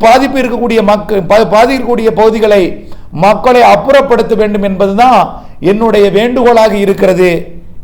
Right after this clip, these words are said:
இதை அவர்களுக்கு கொண்டு செல்ல அன்போடு கேட்டுக்கொள்கிறேன். நன்றி. ஹாங்காங் சீனாவோட தெற்கு பகுதி, இது கரை கடந்து மீண்டும் வியட்நாம் போக போகுது. வி-,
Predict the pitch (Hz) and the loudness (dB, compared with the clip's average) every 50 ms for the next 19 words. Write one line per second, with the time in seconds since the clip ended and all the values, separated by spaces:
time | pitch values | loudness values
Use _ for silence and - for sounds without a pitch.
0 | - 156 185 185 196 190 185 175 165 165 - - - - - - - - 156 185 | -8 -6 -2 2 2 2 2 2 -2 -6 -10 -12 -14 -14 -16 -14 -6 -2 0 2
1 | 214 214 202 208 196 190 - 196 175 - 202 214 226 262 262 - 233 214 208 196 | 2 2 2 2 0 -2 -2 -4 -4 -2 -2 -2 -2 -2 -4 -2 -2 0 2 2
2 | 175 170 185 190 214 226 226 220 - 202 196 165 196 196 190 180 170 180 175 175 | 2 2 2 2 2 2 2 2 0 0 -2 -2 -2 -2 -2 -2 0 0 0 0
3 | 165 160 160 151 - - - - - - 110 123 160 185 185 160 139 123 107 - | 0 -2 -2 -6 -10 -12 -14 -12 -12 -10 -6 -2 0 0 0 -2 -4 -6 -6 -8
4 | - - - - - - - - - 175 202 220 226 220 - 240 233 247 269 269 | -12 -12 -12 -14 -14 -12 -12 -6 -2 0 0 0 0 0 2 2 2 2 2 0
5 | 269 - - - - - - - - 208 240 240 247 240 226 214 214 208 202 - | -4 -8 -12 -14 -14 -14 -14 -12 -8 -6 -4 0 2 2 4 4 2 2 0 0
6 | 202 196 - 220 196 180 190 165 160 135 117 - - - - - - 156 175 208 | -2 -2 -2 -2 -2 -2 -2 -4 -4 -6 -8 -12 -14 -16 -14 -12 -8 -4 -4 -2
7 | - 185 190 202 233 240 254 247 247 240 247 269 254 226 226 240 247 262 262 233 | 0 2 2 2 2 2 2 2 2 0 0 0 0 0 0 0 0 0 -2 0
8 | 208 202 226 247 233 220 254 262 247 247 240 233 190 180 233 208 170 160 - - | 0 2 2 0 0 0 0 0 2 2 2 2 2 2 0 0 0 -2 -4 -8
9 | - - - - - - - - - - - - - - - - - - - - | -12 -14 -12 -12 -10 -8 -8 -8 -10 -12 -14 -12 -12 -12 -12 -14 -14 -14 -14 -14
10 | - - - - - - - - - - - - - - - - - - - - | -14 -14 -16 -16 -16 -16 -16 -16 -16 -16 -16 -16 -16 -16 -16 -16 -18 -16 -14 -14
11 | - - - - - - - - - 127 151 - | -14 -14 -16 -18 -16 -16 -14 -12 -12 -10 -10 -8